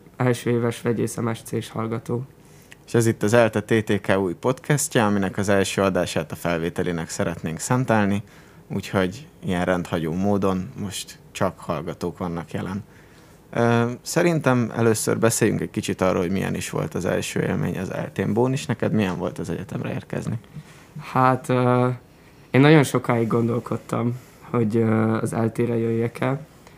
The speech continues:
Speaker 1: ö, de mert egy kicsit azért féltem tőle, mert ugye egy nagy döntés, tehát meghatározza, ha úgy vesszük, akkor talán a,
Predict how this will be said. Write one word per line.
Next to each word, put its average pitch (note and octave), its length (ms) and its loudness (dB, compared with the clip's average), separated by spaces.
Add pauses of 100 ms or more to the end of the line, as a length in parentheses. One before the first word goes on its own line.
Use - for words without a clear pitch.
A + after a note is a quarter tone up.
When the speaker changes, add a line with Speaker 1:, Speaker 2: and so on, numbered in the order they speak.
(200)
Speaker 1:
ö, A#2 540 6 (300)
de A#2 560 2
mert A#2+ 260 2
egy B2 80 2
kicsit B2+ 320 -2
azért A#2+ 360 0
féltem A2+ 420 0
tőle, A#2 260 2
mert A2+ 320 0 (140)
ugye - 180 0
egy A#2 100 6
nagy A#2+ 220 6
döntés, A2 500 0
tehát A#2 380 -6
meghatározza, A#2 1120 -2
ha A#2 320 -2 (520)
úgy A#2 180 0
vesszük, A2+ 340 -2
akkor A#2 340 -2
talán A#2 300 0
a, A#2 180 0